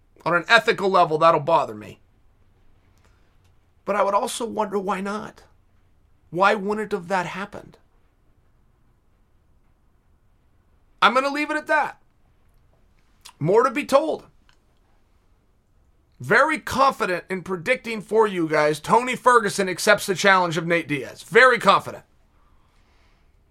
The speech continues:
I speak with Tony regularly. I didn't even ask him. I know the answer to that, and so do you guys.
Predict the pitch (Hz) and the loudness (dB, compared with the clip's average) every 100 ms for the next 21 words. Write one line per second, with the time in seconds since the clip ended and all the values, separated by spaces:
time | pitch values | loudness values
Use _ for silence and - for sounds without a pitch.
0 | _ - 185 - - - 269 - 233 - | _ 0 2 2 -4 -2 -2 0 -4 0
1 | 233 233 214 208 226 233 226 233 208 226 | 0 0 0 0 0 -2 0 0 2 2
2 | 226 214 196 185 180 - 131 - _ _ | 0 -2 0 2 0 -2 -14 -16 _ _
3 | _ _ _ _ _ _ _ _ _ _ | _ _ _ _ _ _ _ _ _ _
4 | _ _ 196 214 220 247 233 202 196 180 | _ _ 0 2 6 4 4 2 2 2
5 | - 147 160 143 190 233 220 185 135 120 | -2 -6 -6 -6 0 4 4 2 -4 -6
6 | - - | -14 -20